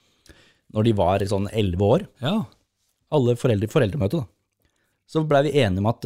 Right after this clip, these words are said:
Speaker 1: ja, men i denne klassen, så er vi foreldre nå enige om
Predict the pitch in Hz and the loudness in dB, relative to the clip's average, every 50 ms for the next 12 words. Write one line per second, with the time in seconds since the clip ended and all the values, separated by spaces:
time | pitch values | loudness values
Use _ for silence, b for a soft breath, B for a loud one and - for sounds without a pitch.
0 | 117 - 135 180 196 190 180 - - 156 156 139 120 131 - - 123 107 - - | -2 0 0 0 0 -2 -4 -4 -4 -2 0 0 0 0 0 0 -2 -2 -2 -2
1 | 180 240 - _ _ _ _ _ _ _ - - 151 151 147 139 143 143 139 - | -4 -4 -4 _ _ _ _ _ _ _ -4 -2 0 2 2 2 2 0 0 2
2 | 151 127 117 110 127 127 127 127 143 135 123 101 95 98 117 143 208 | 2 2 2 2 2 2 2 2 2 2 2 2 2 2 0 0 0